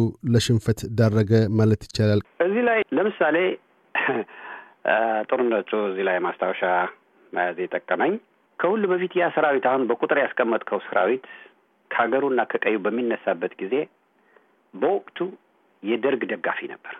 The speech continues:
Speaker 2: ለደርግ ከፍተኛ የሆነ ልቡን ሰጥቶ ነበር። ወደኋላ ግን ልቡ ሸፈተ። ለምን? ብዙ ነገሮች አሉ። ልጁን በጦር ሜዳ አሰለፈበት፣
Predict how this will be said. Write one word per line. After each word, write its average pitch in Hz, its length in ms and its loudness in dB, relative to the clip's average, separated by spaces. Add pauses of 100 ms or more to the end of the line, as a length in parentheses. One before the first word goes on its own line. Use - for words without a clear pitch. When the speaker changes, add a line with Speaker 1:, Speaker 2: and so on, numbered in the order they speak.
(460)
Speaker 2:
ለደርግ 135 300 0 (120)
ከፍተኛ 131 400 -2
የሆነ 117 340 2
ልቡን 120 420 -2
ሰጥቶ - 340 -2
ነበር። - 340 -6 (500)
ወደኋላ 104 420 0
ግን 98 200 -4 (640)
ልቡ - 240 -8 (220)
ሸፈተ። - 400 -4 (420)
ለምን? 127 280 0 (380)
ብዙ 120 200 -4
ነገሮች 110 440 0
አሉ። 69 180 -4 (320)
ልጁን 98 340 -6
በጦር 101 300 -2
ሜዳ 95 200 -2
አሰለፈበት፣ 95 800 -4